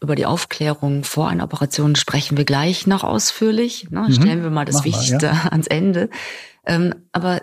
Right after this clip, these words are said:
Speaker 1: zunächst die Frage, was passiert denn in der Aufwachphase?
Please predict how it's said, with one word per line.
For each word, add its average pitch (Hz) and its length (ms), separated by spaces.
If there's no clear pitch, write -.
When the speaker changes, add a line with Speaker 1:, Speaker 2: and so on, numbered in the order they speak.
Speaker 1:
zunächst 196 380
die 196 40
Frage, 175 540
was 175 220
passiert 185 460
denn 170 160
in 160 100
der 165 140
Aufwachphase? - 880